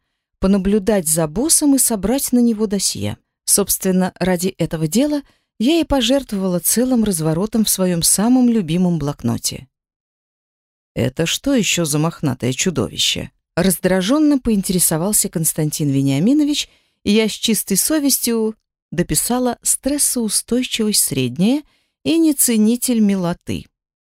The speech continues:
"Что вы там пишете?" Босс попытался выхватить блокнот, но я ловко захлопнула его и спрятала в сумку. "Ничего, что для вас представляло бы ценность,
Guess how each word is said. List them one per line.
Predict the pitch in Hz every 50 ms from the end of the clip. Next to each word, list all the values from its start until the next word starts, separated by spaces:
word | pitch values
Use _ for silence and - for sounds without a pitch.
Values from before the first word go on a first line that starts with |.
| _ _ _ _ _ _ _ _ _ -
"Что | - - - 151 160
вы | 151 143
там | 143 139 147 143
пишете?" | - 196 180 - - 104 - - - 76 - - _ _ _ _ _ _ _ _ _ _ _ _ _ _ _ -
Босс | - 143 160 214 277 269 - -
попытался | - 208 - 185 175 - 220 240 240 - - - 208 196 - - -
выхватить | 170 202 196 - 170 160 - - 156 147
блокнот, | 135 160 165 170 175 - 254 285 339 - - - _ _ _ _ _ _ -
но | 190 214
я | 233 285 330 311
ловко | 254 247 277 277 - - - 220
захлопнула | 165 170 170 - - 220 240 269 269 - 214 180 156 143
его | 143 143 139 131 143 143
и | 160
спрятала | 160 - - - 294 302 - 262 247 240
в | -
сумку. | - - 151 135 127 - - 123 - - _ _ _ _ _ _ -
"Ничего, | 196 208 220 220 - - - 233 240 294 349 330
что | - - - 208
для | 175 185 196 196
вас | 208 247 247 247 -
представляло | - 214 196 - - - - 202 190 208 233 247 233 226
бы | 208 196 214
ценность, | 214 - - - 294 294 254 208 143 139 139 135 - - -